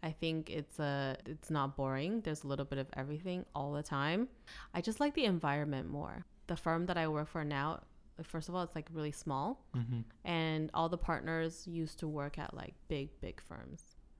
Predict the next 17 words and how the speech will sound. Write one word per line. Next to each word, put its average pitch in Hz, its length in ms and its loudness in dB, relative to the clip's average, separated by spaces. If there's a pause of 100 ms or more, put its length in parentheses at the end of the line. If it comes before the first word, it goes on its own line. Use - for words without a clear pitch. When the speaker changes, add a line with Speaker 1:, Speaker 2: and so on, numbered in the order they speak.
Speaker 1:
Like, 160 280 0
the - 80 -2
founding 175 440 4
partners, 214 680 2 (280)
they 180 100 6
used 196 180 6
to 180 80 -6
be 180 80 6
the 165 80 2
managing 156 500 2
director 139 480 -2
of 147 200 -4
these 147 220 -6 (100)
really 147 220 -2 (140)
big 123 280 -2 (340)
investment 151 420 -2
consulting, 147 640 -6